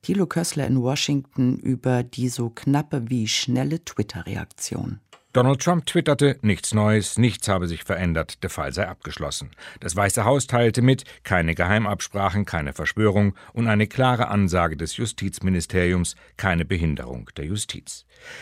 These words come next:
Speaker 2: Der Demokrat Jerry Nadler, Vorsitzender des Justizausschusses im Repräsentantenhaus, kam zu einer ganz anderen Einschätzung.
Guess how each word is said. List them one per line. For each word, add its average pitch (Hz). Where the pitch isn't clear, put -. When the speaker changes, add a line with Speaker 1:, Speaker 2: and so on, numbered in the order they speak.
Speaker 2:
Der 101
Demokrat 139
Jerry 135
Nadler, 131
Vorsitzender 120
des 101
Justizausschusses 110
im 107
Repräsentantenhaus, 95
kam 92
zu 117
einer 95
ganz 117
anderen 127
Einschätzung. 76